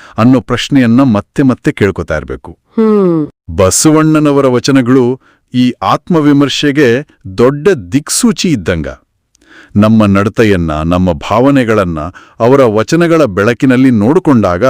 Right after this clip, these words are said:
Speaker 1: ನಮ್ಮೊಳಗಿನ ಅಹಂಕಾರದ ಬೇರುಗಳು ಎಲ್ಲೆಲ್ಲಿ ಹರಡಿಕೊಂಡವನ್ನೋದು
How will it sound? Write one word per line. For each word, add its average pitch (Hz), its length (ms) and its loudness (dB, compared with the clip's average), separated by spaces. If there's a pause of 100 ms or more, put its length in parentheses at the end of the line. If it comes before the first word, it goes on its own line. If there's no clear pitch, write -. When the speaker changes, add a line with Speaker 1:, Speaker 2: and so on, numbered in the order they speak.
(540)
Speaker 1:
ನಮ್ಮೊಳಗಿನ 95 640 2
ಅಹಂಕಾರದ 107 840 0
ಬೇರುಗಳು 107 720 0 (280)
ಎಲ್ಲೆಲ್ಲಿ 135 540 2
ಹರಡಿಕೊಂಡವನ್ನೋದು 90 1200 -2